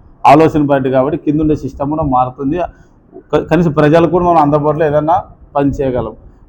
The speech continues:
మేము ఏమంటున్నామంటే ఇంతకుముందు ఉండే వాళ్ళు కూడా ఒక పద్ధతి, ఒక విధానాలు సిస్టమ్గా మనం తీసుకుపోయి అధికారులకి, ఇక ప్రజలకి, అందరికీ మధ్యలో ఉండి ఒక సపోర్ట్ ఇచ్చి పని చేయాల్సిన బాధ్యత మన పైన ఉంటుంది చైర్పర్సన్ని.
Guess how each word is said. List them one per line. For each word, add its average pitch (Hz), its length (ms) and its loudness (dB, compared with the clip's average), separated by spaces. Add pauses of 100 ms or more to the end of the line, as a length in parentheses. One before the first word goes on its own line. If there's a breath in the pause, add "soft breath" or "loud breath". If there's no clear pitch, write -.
మేము 151 180 4
ఏమంటున్నామంటే 170 760 0
ఇంతకుముందు 165 400 -2
ఉండే 160 160 2
వాళ్ళు 156 220 4
కూడా 139 280 2 (500)
ఒక 147 100 0
పద్ధతి, 156 480 2
ఒక 175 180 0 (160)
విధానాలు 170 720 0
సిస్టమ్గా 160 440 -2
మనం 160 200 0 (140)
తీసుకుపోయి 143 640 -4 (300 soft breath)
అధికారులకి, 170 680 4
ఇక 175 160 0
ప్రజలకి, 165 440 0
అందరికీ 160 340 0
మధ్యలో 147 320 -6
ఉండి 165 120 -4
ఒక 165 220 0
సపోర్ట్ 165 300 -2
ఇచ్చి 160 140 -10
పని 139 220 -6
చేయాల్సిన 151 600 -8
బాధ్యత 135 380 -4
మన 139 200 -2
పైన 143 200 -6
ఉంటుంది 135 340 -8
చైర్పర్సన్ని. 127 560 -10